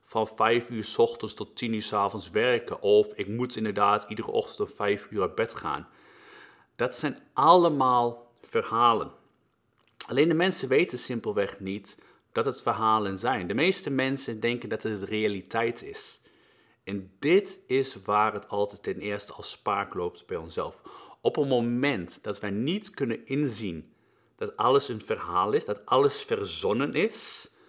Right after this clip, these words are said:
dan gaan wij keuzes maken en gaan we dingen zien als, als de realiteit. Dan gaan we er niet, kunnen we niet meer omheen kijken, maar dan zien we het als, als realiteit.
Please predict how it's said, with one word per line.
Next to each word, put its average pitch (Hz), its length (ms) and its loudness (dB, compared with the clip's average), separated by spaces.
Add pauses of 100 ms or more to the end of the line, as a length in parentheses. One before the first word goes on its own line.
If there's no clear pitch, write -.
(920)
dan 110 120 -6
gaan 131 300 6
wij 131 160 2
keuzes 170 440 4
maken 113 500 0
en 110 100 -4
gaan 113 260 -4
we 104 120 0
dingen 127 300 0
zien 117 260 -6
als, 104 280 -2
als 104 220 -4
de 101 100 -2
realiteit. 101 880 -2 (360)
Dan 98 200 -6
gaan 117 280 2
we 113 80 -2
er 107 120 -4
niet, 127 200 -2
kunnen 113 200 -4
we 104 60 -4
niet 110 80 0
meer 110 100 0
omheen 113 500 -2
kijken, 104 500 0
maar 104 120 0
dan 101 100 -4
zien 113 240 -6
we 110 80 -2
het 107 100 -8
als, 104 380 0 (460)
als 113 220 2
realiteit. 104 840 -2